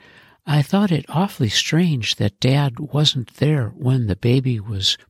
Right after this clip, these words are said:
born, or at least immediately after. Leona must have been disappointed, though I suppose he's been there by this time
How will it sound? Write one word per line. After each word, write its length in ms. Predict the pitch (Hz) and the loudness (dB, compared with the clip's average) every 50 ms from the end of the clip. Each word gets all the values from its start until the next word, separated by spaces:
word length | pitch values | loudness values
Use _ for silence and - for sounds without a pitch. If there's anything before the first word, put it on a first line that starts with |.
| _ - | _ -2
born, 400 | - 107 135 143 123 98 92 - _ _ - - - - - - - _ - | 0 2 2 2 2 0 -6 -10 _ _ -20 -20 -20 -20 -20 -20 -20 _ -2
or 300 | 151 127 131 127 - - | 0 2 2 2 0 -2
at 280 | - - - - - | -4 -4 -4 -2 0
least 340 | 127 143 147 139 - - - | 2 2 2 2 0 -2 -2
immediately 680 | - 104 104 120 135 139 139 - - - - 104 - 98 | -2 0 2 2 2 2 0 0 -2 -2 -4 -4 -2 0
after. 500 | 107 117 139 135 - - - 107 - _ _ _ _ _ _ _ _ _ _ _ _ _ _ _ _ _ - 123 | 0 2 2 0 -2 -4 -10 -12 -12 _ _ _ _ _ _ _ _ _ _ _ _ _ _ _ _ _ -12 -6
Leona 500 | 110 117 120 123 147 165 196 180 151 117 | -2 0 2 4 4 4 4 2 2 0
must 320 | 113 131 135 131 - - | -2 -2 -2 -4 -4 -4
have 240 | - 123 120 - - | -4 -6 -6 -6 -6
been 300 | - 120 120 117 113 - | -4 -4 -4 -4 -6 -6
disappointed, 720 | - 147 - - - - - - 131 143 143 127 107 - _ _ _ _ _ _ _ _ _ - - - _ _ _ _ _ | -4 -2 0 0 -2 -4 -4 -2 0 0 0 -2 -6 -12 _ _ _ _ _ _ _ _ _ -20 -20 -20 _ _ _ _ _
though 220 | - 139 139 151 143 | 0 2 2 4 4
I 140 | 139 139 131 | 2 2 2
suppose 640 | - - 139 - - - 143 160 160 156 - - | 2 0 0 -2 0 2 2 2 2 2 2 0
he's 340 | - 131 123 120 113 - - - | 0 0 0 0 0 -2 -4 -4
been 280 | - 143 156 175 170 | 0 0 0 2 2
there 220 | 139 113 110 101 95 | 2 0 0 0 -2
by 280 | _ - 120 117 117 | _ -4 -2 0 0
this 260 | 104 104 131 147 - | 0 0 0 0 0
time 360 | - - - 113 104 104 107 | 0 -2 -2 -2 -2 -4 -4